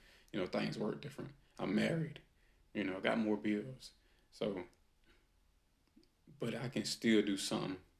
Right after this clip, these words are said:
within that, you know what I'm saying? Risk is a risk. And so,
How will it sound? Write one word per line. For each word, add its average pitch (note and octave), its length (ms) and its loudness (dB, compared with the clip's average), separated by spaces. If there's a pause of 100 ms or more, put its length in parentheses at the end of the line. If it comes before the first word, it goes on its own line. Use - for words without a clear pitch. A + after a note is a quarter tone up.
(300)
within G2 400 4
that, F2+ 180 -2
you G2+ 100 2
know G2 80 2
what F#2+ 120 -2
I'm G#2 60 4
saying? G2 220 0
Risk C3 300 0
is - 120 -4
a - 60 -4
risk. - 380 2 (800)
And F#2+ 160 -4
so, - 400 -4